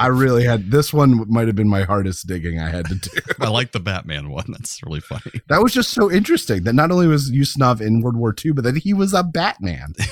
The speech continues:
Speaker 2: <laughs>
Speaker 1: which is actually a position they've since retired. It doesn't exist anymore.
Speaker 2: Yeah, 'cause they don't need servants for officers, basically. <laughs>
Speaker 1: Yeah.
Speaker 2: It's kind of ridiculous.
Speaker 1: There's
Speaker 2: That
Speaker 1: only so much tea one man can get.
Speaker 2: That disappeared with Downton Abbey. And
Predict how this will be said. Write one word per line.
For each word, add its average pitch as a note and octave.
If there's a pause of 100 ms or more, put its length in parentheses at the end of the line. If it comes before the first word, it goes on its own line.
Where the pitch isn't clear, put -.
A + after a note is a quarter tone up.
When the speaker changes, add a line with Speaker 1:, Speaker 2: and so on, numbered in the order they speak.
(280)
Speaker 2:
<laughs> -
Speaker 1:
which C#3+
is D#3
actually D#3+
a A2+
position B2
they've G#2+
since A#2+
retired. F#2
It C2
doesn't F2+
exist F2+
anymore. A#1+ (260)
Speaker 2:
Yeah, G2+
'cause E2+
they G2+
don't F2+
need F2+
servants F2
for D#2+
officers, D2+
basically. F2 (120)
<laughs> B2
Speaker 1:
Yeah. C#3 (680)
Speaker 2:
It's -
kind F#2
of F2+
ridiculous. - (360)
Speaker 1:
There's G2+
Speaker 2:
That B2
Speaker 1:
only D3+
so C#3+ (340)
much -
tea C3
one G#2
man F#2+
can F2
get. D#2
Speaker 2:
That A2+
disappeared A2
with F2+
Downton F2+
Abbey. D2+
And C#2+